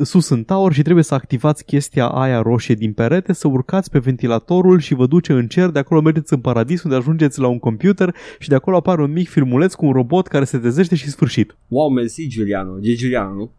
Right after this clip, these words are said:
Speaker 1: Da.
Speaker 2: Da.
Speaker 1: Deci nu are, îi, îi, îi, asta, asta am făcut eu tehnic ca să meargă jocul. Paranteză.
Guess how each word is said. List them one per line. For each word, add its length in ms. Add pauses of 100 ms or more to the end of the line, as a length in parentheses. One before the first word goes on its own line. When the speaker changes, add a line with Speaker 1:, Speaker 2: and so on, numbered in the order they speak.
Speaker 1:
Da. 320
Speaker 2:
Da. 300
Speaker 1:
Deci 320
nu 320
are, 400 (340)
îi, 260
îi, 100 (480)
îi, 200
asta, 380
asta 260
am 80
făcut 260
eu 100
tehnic 520
ca 120
să 160
meargă 380
jocul. 800 (180)
Paranteză. 600